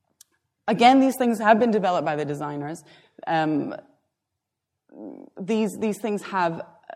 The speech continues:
um, I've said value far too many times already.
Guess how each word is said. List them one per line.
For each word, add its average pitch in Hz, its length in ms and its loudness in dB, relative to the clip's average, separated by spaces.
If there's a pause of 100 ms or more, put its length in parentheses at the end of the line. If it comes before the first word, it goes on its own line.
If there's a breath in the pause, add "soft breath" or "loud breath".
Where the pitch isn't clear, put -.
(140)
um, 170 800 -10 (540)
I've 170 100 -20
said 202 260 -8
value 147 300 -4
far 151 200 -10
too 143 140 -14
many 139 160 -10
times 139 300 -14
already. 135 280 -12